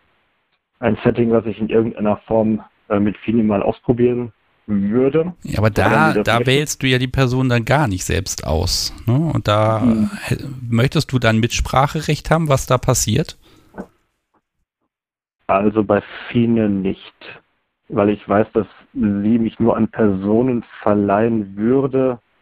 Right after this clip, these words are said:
Speaker 1: wo es mir gut geht und, ähm, ich weiß,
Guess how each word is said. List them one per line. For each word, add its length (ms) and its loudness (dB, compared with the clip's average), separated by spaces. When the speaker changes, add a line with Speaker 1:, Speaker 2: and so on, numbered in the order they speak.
Speaker 1:
wo 220 2
es 140 -10
mir 160 2
gut 240 -4
geht 200 2
und, 200 -2
ähm, 400 0
ich 180 -4
weiß, 200 2